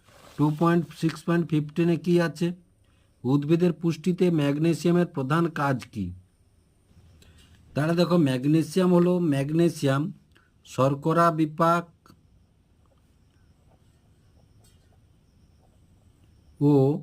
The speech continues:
ফসফরাস শোষণ নিয়ন্ত্রণ করে।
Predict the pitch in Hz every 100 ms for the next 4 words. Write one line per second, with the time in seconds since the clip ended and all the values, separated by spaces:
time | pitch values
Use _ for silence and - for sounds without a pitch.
0 | - _ _ _ _ 135 - - - 156
1 | 170 170 - 147 147 170 165 151 147 147
2 | 156 147 135 101